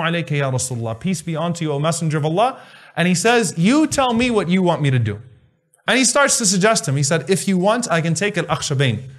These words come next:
the two mountains that are on, you know, if any of you have ever been to Hajj or Umrah and you know where Ajyad is,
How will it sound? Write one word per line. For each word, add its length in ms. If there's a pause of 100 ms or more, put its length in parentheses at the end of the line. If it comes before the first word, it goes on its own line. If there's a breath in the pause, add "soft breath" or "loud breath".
(180 loud breath)
the 120
two 260
mountains 500
that 140
are 80
on, 160
you 100
know, 240
if 160
any 140
of 80
you 60
have 120
ever 140
been 140
to 60
Hajj 220
or 80
Umrah 240
and 80
you 60
know 100
where 160
Ajyad 580
is, 280